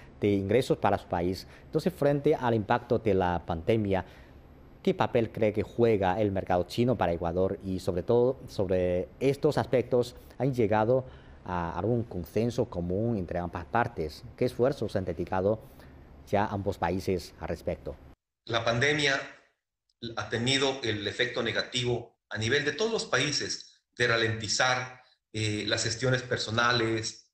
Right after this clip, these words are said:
Speaker 2: los desplazamientos internacionales para negociar acuerdos,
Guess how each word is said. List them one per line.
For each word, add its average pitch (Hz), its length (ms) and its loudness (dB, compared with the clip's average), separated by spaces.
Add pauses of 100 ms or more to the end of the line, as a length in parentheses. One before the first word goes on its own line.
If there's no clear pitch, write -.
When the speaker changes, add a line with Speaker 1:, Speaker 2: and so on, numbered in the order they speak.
(120)
Speaker 2:
los 113 160 0
desplazamientos 113 720 -2
internacionales 107 760 -2
para 101 220 2
negociar 101 400 -2
acuerdos, 107 840 0